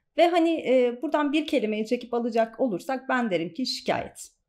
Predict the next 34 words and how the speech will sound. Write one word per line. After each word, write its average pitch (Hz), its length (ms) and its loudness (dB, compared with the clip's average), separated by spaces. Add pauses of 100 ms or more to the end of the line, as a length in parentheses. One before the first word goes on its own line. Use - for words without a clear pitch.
(480)
Hepimiz 233 380 -2
zaman 214 300 0
zaman 208 300 -4
şikayet 214 400 -2
ediyoruz. 190 320 -6
Seans 269 460 -4
odasında 240 500 0
da 202 80 -4
sen 202 200 -6
sıklıkla 202 520 -6
denk 190 200 -6
geliyorsun. 180 380 -6
Ben 330 140 0
de 180 80 0
denk 170 200 -2
geliyorum 185 340 -2
ama 277 240 -4
sen 254 160 -8
yetişkinlerle 226 680 -4
çalıştığın 196 420 -6
için 240 200 -6
birazcık 196 420 -4
daha 175 140 4
herhalde 170 640 0
temas 214 360 0
ettiğiniz 170 460 -4
bir 170 60 -8
konu 180 560 -8
şikayet - 720 -4 (120)
ve 165 100 -4
sürekli 185 380 -4
mutsuz 175 300 -8
olma 160 260 -8
hali. - 320 -8